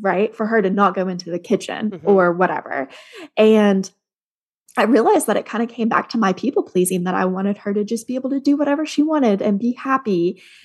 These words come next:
Speaker 1: and, uh, learned that that did not set us up for success
Speaker 2: Yeah.
Speaker 1: at all. So I had to learn how to set boundaries with her. And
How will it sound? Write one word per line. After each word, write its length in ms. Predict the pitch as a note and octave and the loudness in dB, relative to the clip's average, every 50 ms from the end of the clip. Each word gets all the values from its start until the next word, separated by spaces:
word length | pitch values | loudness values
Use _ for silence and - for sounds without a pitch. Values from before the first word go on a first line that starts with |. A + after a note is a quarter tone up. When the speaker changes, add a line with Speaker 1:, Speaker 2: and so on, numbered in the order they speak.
| _ _ - | _ _ 0
Speaker 1:
and, 480 | - A3 G#3+ G#3+ G#3+ G3+ G3+ G3 F#3+ - | 2 4 4 6 4 4 4 2 0 0
uh, 500 | - F#3+ F#3 F#3 F#3 F3+ F3+ F#3 - - - | -2 -2 0 0 0 0 -2 -4 -6 -8 -4
learned 400 | G3 G#3 G#3+ G#3+ A3 G#3 G#3 - - | -2 0 2 2 0 -2 -4 -6 -6
that 160 | G#3+ G3+ - | -6 -4 -4
that 140 | - C#4 E4 | -4 -4 -4
did 140 | - E4 - | -4 -4 -4
not 240 | A#3+ A3 B3 E3+ - | -2 -4 -4 -4 -4
set 160 | G#3 G3+ - | -4 -4 -4
us 120 | F3+ - | -4 -4
up 160 | G#3 F#3+ - - | -6 -6 -6 -6
for 120 | - A#3+ | -6 -4
success 520 | - - F3+ - - G3+ F#3+ E3+ F#3+ G3+ F3+ | -4 -6 -6 -4 0 0 0 0 0 -2 -4
Speaker 2:
Yeah. 180 | E3+ D#3+ - - _ | -4 -4 -6 -10 _
Speaker 1:
at 220 | - G3+ - - - - | -2 0 0 0 2 2
all. 400 | G3 F#3+ F#3 E3 F3 G3+ A3+ - - - - - _ | 2 4 4 4 2 0 0 -4 -8 -16 -18 -20 _
So 180 | - - A3 A3 | -4 0 2 2
I 80 | G#3+ | 2
had 160 | A3+ A3+ A3+ G3 | 2 0 -2 -2
to 80 | F#3+ | -2
learn 240 | F3+ G3+ G#3 A#3+ C4+ | -4 -4 -2 -2 -2
how 140 | C#4 C4 G#3 | -4 -4 -4
to 100 | G#3 G#3 | -4 -4
set 220 | - - - - | -6 -6 -8 -6
boundaries 420 | - F#3+ G3+ G3 - G3+ F#3+ - - | -4 -4 -4 -4 -6 -6 -8 -8 -8
with 140 | F#3+ - - | -10 -10 -6
her. 460 | - D#4 D#4+ D4 B3 G#3 G#3 G#3 - - | 0 2 4 4 4 2 0 -2 -4 -4
And 280 | G#3 F#3+ F#3+ F#3 - | -4 -2 -2 -4 -8